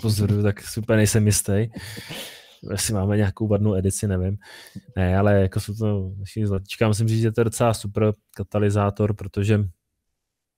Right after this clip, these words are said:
já obecně miluju jako přírodu a chů-, chůzi jako po horách a tak. A jako takovýhle dobrodružství a spaní jako pod čirákem a ve stanu a v autě třeba přespáváme v létě,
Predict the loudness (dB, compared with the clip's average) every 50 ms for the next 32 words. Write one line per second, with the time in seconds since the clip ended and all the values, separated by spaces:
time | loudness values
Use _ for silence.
0 | -4 -2 0 0 0 0 0 0 0 0 2 2 2 2 2 2 0 0 -2 -4
1 | -6 -6 -4 -4 -2 0 0 0 0 0 0 0 0 0 0 2 0 0 0 -2
2 | -4 -6 -8 -10 -8 -8 -10 -10 -8 -6 -4 -2 -2 -2 -2 -2 -2 -4 -6 -4
3 | -4 -2 0 0 2 2 2 0 0 -2 -4 -6 -8 -6 -4 -4 -4 -4 -4 -6
4 | _ _ _ -20 -20 -20 -20 -20 _ _ _ -8 -6 -4 -2 -2 -2 -2 -2 -4
5 | -2 0 2 2 2 2 2 0 0 0 0 -2 -4 -6 -6 -4 -2 -2 -2 -2
6 | -4 -4 -2 -2 -2 -2 -2 -2 -4 -6 -6 -8 _ -10 -10 -6 -4 -2 0 0
7 | 0 -2 -2 -2 -2 0 0 0 0 -2 -4 -4 -4 -2 0 0 2 2 2 2
8 | 2 2 0 0 -2 -2 -2 -2 -2 -2 -2 -4 -6 -2 -2 -2 -2 -2 -4 -6
9 | -4 -2 0 2 2 2 2 2 2 2 2 2 2 2 0 0 -2 0 0 -2